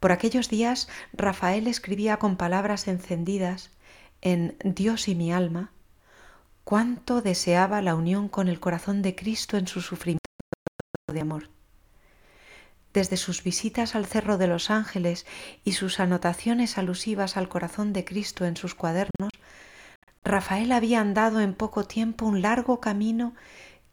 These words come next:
que le ha conducido a alcanzar aquel amor hacia el que se dirigen los ejercicios de San Ignacio. Lo alcanzó al precio de su vida.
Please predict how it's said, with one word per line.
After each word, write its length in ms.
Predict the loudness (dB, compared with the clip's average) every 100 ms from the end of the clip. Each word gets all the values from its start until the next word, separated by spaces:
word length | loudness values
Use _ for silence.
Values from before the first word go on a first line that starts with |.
| _
que 80 | -4
le 180 | -2 0
ha 240 | 0 -2 -4 -10 -4
conducido 640 | 0 0 -2 -4 -4 0 0
a 40 |
alcanzar 540 | 0 0 -2 0 0 0
aquel 300 | 0 0 0
amor 380 | 0 0 -2 -10 -20 -20 -8 -2
hacia 320 | -2 0 0
el 140 | 0
que 160 | -4 -4
se 160 | -2
dirigen 500 | -2 0 -2 -2 -4
los 220 | -2 -4 -6
ejercicios 600 | -6 -6 -6 -2 -2 -2
de 100 | -4
San 220 | -4 -2
Ignacio. 500 | -2 -4 -6 -10 -20 _ _ _ _ _ _ _ _ _ _ _ _ _ _ _ _ _ _ _ _ _
Lo 260 | -2 0 2
alcanzó 760 | 0 -2 -4 -4 -6 -6 -6 -2
al 160 | -2 0
precio 340 | -2 0 -2
de 80 | -2
su 160 | -4
vida. 320 | -6 -6 -8